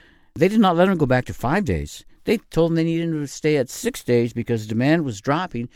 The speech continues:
and they needed to get more calls on the telephone. So a lot of pressure from the folks at Rocket Mortgage. This particular lender, very, very funny, she quit Rocket in July, and she said she was determined to leave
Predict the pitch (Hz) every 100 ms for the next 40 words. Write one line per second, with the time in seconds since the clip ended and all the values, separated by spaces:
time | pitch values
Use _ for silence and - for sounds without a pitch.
0 | - - 120 127 127 139 147 131 110 104
1 | 107 117 131 139 - 117 110 107 92 92
2 | - 92 87 73 67 65 _ _ - -
3 | - 113 107 117 131 139 139 - 107 98
4 | 95 95 90 - 92 90 - - 78 82
5 | 76 - - 90 90 85 67 - - -
6 | - - 120 185 - - - 151 - 104
7 | 92 107 139 107 87 - - _ - -
8 | 127 127 107 104 98 - 113 92 - _
9 | - 156 139 202 208 131 127 123 120 -
10 | - 139 117 104 104 98 90 76 - _
11 | _ _ - 123 - 139 - 135 123 135
12 | 117 107 110 - 135 143 143 120 113 123
13 | 120 110 101